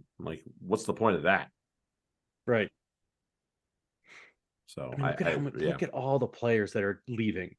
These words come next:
Speaker 2: That's like, and they're still quality. This is like, if it's not purposeful, if they're not, like, just sh-,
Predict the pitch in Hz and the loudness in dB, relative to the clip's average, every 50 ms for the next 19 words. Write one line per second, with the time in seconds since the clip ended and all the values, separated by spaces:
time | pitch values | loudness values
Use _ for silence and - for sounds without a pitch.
0 | _ - 123 135 151 156 - - - - - 147 151 139 127 - - - _ _ | _ 0 2 2 2 2 0 -6 -6 -6 -2 2 4 4 4 2 0 -12 _ _
1 | _ - _ _ _ _ _ _ _ _ _ _ _ _ _ _ _ _ _ _ | _ -20 _ _ _ _ _ _ _ _ _ _ _ _ _ _ _ _ _ _
2 | _ _ _ _ _ _ _ _ _ _ _ _ _ _ _ _ _ _ _ _ | _ _ _ _ _ _ _ _ _ _ _ _ _ _ _ _ _ _ _ _
3 | _ _ _ _ _ - 190 190 180 175 151 147 147 170 156 135 - - - 180 | _ _ _ _ _ 4 4 6 6 2 0 2 2 2 2 2 0 0 0 0
4 | 147 - _ _ _ - - 151 165 175 165 143 117 107 104 123 139 - 180 156 | -2 -2 _ _ _ -2 2 4 6 8 6 6 6 4 2 2 4 4 2 2
5 | 131 - 143 131 127 - - - - - _ _ _ _ _ _ _ - 165 139 | 4 6 6 6 6 4 -6 -18 -20 -20 _ _ _ _ _ _ _ 6 6 8
6 | 151 143 135 - 143 160 175 - - _ _ _ _ _ _ _ _ _ _ - | 6 4 4 4 4 4 4 2 0 _ _ _ _ _ _ _ _ _ _ 4
7 | 135 120 147 139 - - - 185 190 - 135 - - 135 135 135 127 120 127 - | 4 4 4 2 2 6 8 8 8 8 6 6 8 6 8 10 8 6 6 4
8 | 131 123 110 104 110 120 113 110 104 - - - _ _ _ _ _ - - - | 4 4 4 4 4 4 4 4 4 0 -6 -14 _ _ _ _ _ -12 -10 -10
9 | - | -10